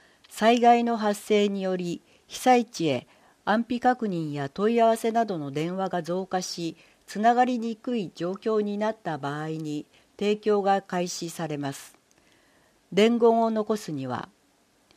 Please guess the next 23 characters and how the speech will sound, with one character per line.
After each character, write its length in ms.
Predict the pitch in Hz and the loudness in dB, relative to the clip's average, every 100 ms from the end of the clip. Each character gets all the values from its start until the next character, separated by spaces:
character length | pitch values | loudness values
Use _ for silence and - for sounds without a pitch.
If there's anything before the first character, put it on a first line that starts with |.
| _ _ | _ _
録 340 | - 175 - 226 | -2 -2 2 2
音 180 | 220 214 | 2 2
方 240 | 214 190 | 2 2
法、 360 | 151 135 113 - _ _ _ _ _ _ _ _ _ - | 2 -2 -2 -6 _ _ _ _ _ _ _ _ _ -8
一 260 | 202 196 247 | -6 0 4
七 280 | 254 247 175 | 6 6 4
一 260 | 185 - | 0 -4
に 240 | 165 139 - | -4 -4 -4
電 280 | 147 143 143 | -4 -2 -4
話、 240 | 139 135 _ _ _ _ _ _ _ _ _ _ _ _ _ _ - | -2 -4 _ _ _ _ _ _ _ _ _ _ _ _ _ _ 2
ガ 200 | 180 233 | 12 12
イ 80 | 254 | 12
ダ 180 | 220 196 | 6 2
ン 60 | |
ス 160 | 175 160 | -2 -4
に 140 | 151 139 | -4 -2
沿 100 | 185 | -4
っ 40 | |
て 280 | 180 - 143 | -4 -4 -4
一 380 | 127 151 - 233 | -2 -6 -2 0
を 140 | 180 | 2
押 120 | 117 120 | 0 -6
す。 380 | - 127 123 | -10 -8 -8